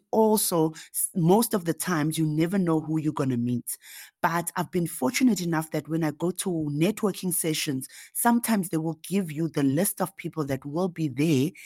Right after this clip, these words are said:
in good time. So you're able to see who's going to be there. And when you work the room,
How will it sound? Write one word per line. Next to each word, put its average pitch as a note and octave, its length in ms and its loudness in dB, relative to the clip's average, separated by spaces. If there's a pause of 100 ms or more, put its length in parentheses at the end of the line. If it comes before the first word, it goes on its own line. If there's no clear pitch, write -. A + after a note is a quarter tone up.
(180)
in F3 220 2 (100)
good G3+ 240 6
time. C3 400 0
So D3+ 400 2 (220)
you're F3 180 -2
able G#3+ 240 4
to G#3+ 160 -2
see - 300 0
who's F#3 260 -2
going E3 300 0
to E3 120 -6
be D3+ 160 -6
there. C#3+ 360 2 (320)
And E3+ 180 0
when F#3 180 4
you G3 120 6
work F3+ 380 2
the G3 140 2
room, D#3 360 0